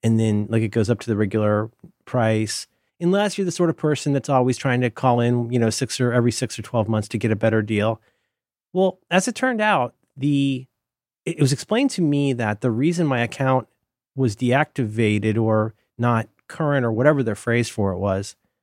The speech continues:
was that the package that I got a good deal on didn't exist anymore.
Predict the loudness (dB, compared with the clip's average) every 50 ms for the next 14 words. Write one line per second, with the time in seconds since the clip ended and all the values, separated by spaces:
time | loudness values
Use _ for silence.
0 | _ _ _ _ _ _ _ 0 0 2 2 0 0 0 -4 -4 -4 -2 -2 0
1 | 0 -2 -2 0 0 2 2 0 -2 -4 -8 -10 -10 -14 _ _ _ _ _ _
2 | _ _ _ _ _ _ -2 -2 -2 0 2 2 2 0 0 0 -2 -2 -2 -4
3 | -6 -4 -2 0 0 0 0 -2 -4 -6 -6 -6 -6 -6 -8 -10 _ _ _ _
4 | _ _ _ _ _ _ _ _ _ _ _ 0 2 2 2 0 0 -2 -2 -2
5 | -2 -2 -2 -2 -2 -2 -2 -4 -6 -10 -14 -16 _